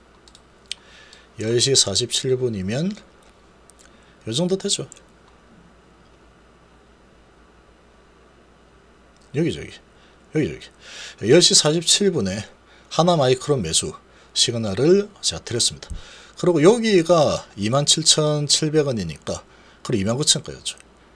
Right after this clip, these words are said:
이만 구천 원. 단기에 또 수익을 또 먹고 나오고. 꽤 많이 올랐죠, 얘도. 고가 구 프로까지 갔으니까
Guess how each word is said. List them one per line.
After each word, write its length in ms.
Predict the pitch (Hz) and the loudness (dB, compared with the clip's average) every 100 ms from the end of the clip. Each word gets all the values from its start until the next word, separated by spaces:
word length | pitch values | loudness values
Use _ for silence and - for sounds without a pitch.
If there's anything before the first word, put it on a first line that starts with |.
| - | -18
이만 140 | 82 80 | -14 -6
구천 240 | - - | -6 -6
원. 460 | - - - - - | -14 -20 -10 -6 0
단기에 640 | 113 139 151 151 196 202 - - | 0 0 0 2 2 0 -10 -14
또 80 | 95 | -4
수익을 560 | - 147 - 110 156 - - - - | -2 -2 -4 -4 -6 -8 -20 -20 -14
또 100 | - | -8
먹고 520 | 190 - 160 196 220 - - _ | -8 -2 0 0 -2 -18 -20 _
나오고. 420 | - - 147 123 - - - - - - - - - _ - _ _ _ _ _ _ - | -14 -12 -12 -14 -18 -20 -20 -20 -20 -20 -20 -20 -20 _ -20 _ _ _ _ _ _ -4
꽤 120 | 196 | -2
많이 220 | 151 113 | -2 -2
올랐죠, 400 | 147 196 - 98 - - | -4 -4 -6 -10 -14 -16
얘도. 300 | 87 82 131 - _ - _ - - - - _ _ _ _ _ _ _ _ _ _ _ - - - - - - | -12 -12 -14 -18 _ -20 _ -20 -20 -20 -20 _ _ _ _ _ _ _ _ _ _ _ -20 -16 -16 -14 -18 -18
고가 300 | - 120 165 | -6 2 2
구 120 | 143 190 | 4 0
프로까지 380 | 220 208 113 | 2 0 0
갔으니까 480 | 92 - 80 - 76 | 0 -2 -4 -12 -16